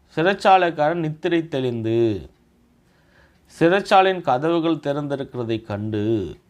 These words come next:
கட்டுண்டவர்கள் ஓடிப்போனார்கள் என்று எண்ணி பட்டயத்தை உருவி தன்னை கொலை செய்து கொள்ள பார்த்தான்."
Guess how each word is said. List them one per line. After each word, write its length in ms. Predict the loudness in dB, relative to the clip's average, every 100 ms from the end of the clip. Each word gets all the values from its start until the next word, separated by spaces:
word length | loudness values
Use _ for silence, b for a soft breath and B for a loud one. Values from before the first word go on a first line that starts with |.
| _ b b 0
கட்டுண்டவர்கள் 720 | 0 2 0 0 2 2 4 4
ஓடிப்போனார்கள் 800 | 2 0 0 2 4 2 0 -4
என்று 200 | -4 -6
எண்ணி 320 | -6 -6 -6 -8 -8 -12 -10 -4
பட்டயத்தை 500 | -2 0 0 0 0
உருவி 400 | 2 0 0 -2
தன்னை 260 | -2 -4 -6
கொலை 260 | -2 -2 -2
செய்து 300 | -4 -6 -6
கொள்ள 220 | -6 -6 -6
பார்த்தான்." 400 | -8 -10 -16 -20